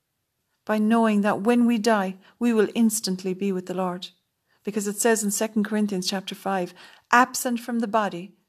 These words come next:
is present with the Lord." So there is no waiting area. There is no place where you have to go to, to pay a little bit of a price and burn for a while. That is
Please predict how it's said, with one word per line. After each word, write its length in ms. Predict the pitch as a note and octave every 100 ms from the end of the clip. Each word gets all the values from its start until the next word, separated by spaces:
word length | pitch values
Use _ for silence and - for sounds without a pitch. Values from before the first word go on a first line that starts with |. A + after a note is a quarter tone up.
| -
is 120 | G#3
present 380 | - G#3+ F3+ F3
with 120 | F3+
the 80 | G#3+
Lord." 340 | G#3+ A3+ F3+ - _ _ _ -
So 140 | B3
there 240 | A#3+ B3+
is 180 | C4 B3
no 420 | A#3+ B3+ A#3+ G#3+ - - - -
waiting 600 | G#3+ A#3 B3 B3 A3+ G#3
area. 420 | G3 F#3 F#3 F#3 - - -
There 200 | A#3+ B3
is 200 | B3 B3
no 400 | C4 A#3+ A3+ A3 - -
place 500 | A3+ B3 A#3+ A3 -
where 120 | A3
you 120 | A3
have 180 | A3+ -
to 60 | G3+
go 340 | F#3 A3+ A3+
to, 300 | A3 G3+ G3 G3 -
to 300 | - A3 G3+ G3+ -
pay 460 | - A#3 A#3+ A3+ -
a 100 | F#3+
little 240 | G3+ A#3 A3
bit 180 | A#3 G#3+
of 120 | F#3
a 60 |
price 520 | F#3 - G#3+ F#3+ G3 E3
and 180 | G3+
burn 380 | G3 A3 G#3+ G#3
for 160 | G3 F3
a 140 | F3
while. 360 | F#3+ F3+ F3 F3+ _ _ -
That 200 | B3+ C#4
is 300 | A3 F#3